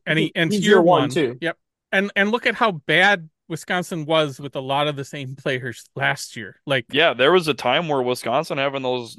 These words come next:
Speaker 3: first round draft picks wasn't doing anything for their bottom line. You know, like,
Speaker 1: Yeah.
Speaker 3: it, it really, like, Hastings has put his hands on that program and is really, like, formed it into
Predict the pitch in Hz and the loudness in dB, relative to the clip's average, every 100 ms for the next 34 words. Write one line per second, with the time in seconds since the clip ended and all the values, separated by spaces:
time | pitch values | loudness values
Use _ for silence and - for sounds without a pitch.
0 | 107 120 127 - 131 123 113 104 131 - | -12 -4 -4 -2 0 0 -2 -2 -2 -2
1 | 113 120 110 120 139 120 120 123 131 117 | -6 -6 -4 -4 -4 -8 -8 -6 -2 -2
2 | 113 139 147 131 120 123 120 110 107 110 | -2 -4 -4 -4 -4 -4 -2 -2 -4 -6
3 | 104 101 - - _ _ _ - 107 110 | -10 -12 -14 -20 _ _ _ -8 -2 2
4 | 107 107 - 107 73 120 101 113 123 131 | 2 0 -4 -6 -4 -4 -4 -2 0 2
5 | 127 110 113 110 - _ _ _ - - | 0 0 -2 -2 -6 _ _ _ -18 -6
6 | 131 143 - 139 120 127 110 - 143 139 | -4 -4 -4 -6 -2 -2 -2 -4 0 0
7 | - 127 135 127 123 117 104 123 120 113 | -2 -4 -2 -2 -2 -2 -4 -4 -4 -4
8 | 110 107 104 92 104 104 95 _ _ 101 | -8 -8 -8 -8 -8 -8 -12 _ _ -20
9 | 92 - _ _ _ - 120 135 117 113 | -18 -20 _ _ _ -2 0 2 0 -6
10 | _ _ _ - 101 - - 117 143 131 | _ _ _ -18 -16 -14 -6 -4 0 0
11 | 131 120 | 0 -2